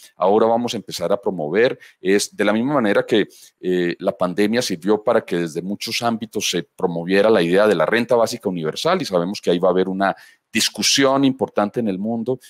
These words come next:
eh, ya está teniendo lugar, de hecho. Nosotros en onu Habitat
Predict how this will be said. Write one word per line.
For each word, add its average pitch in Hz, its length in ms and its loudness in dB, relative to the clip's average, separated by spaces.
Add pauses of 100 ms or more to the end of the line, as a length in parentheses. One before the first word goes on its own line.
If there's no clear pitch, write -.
(240)
eh, 82 640 -2 (160)
ya 120 140 2
está 117 200 0
teniendo 92 340 -4
lugar, 131 380 0
de 82 260 0
hecho. 123 280 -4 (880)
Nosotros 135 520 0
en 123 100 2
onu 117 280 2
Habitat 123 340 0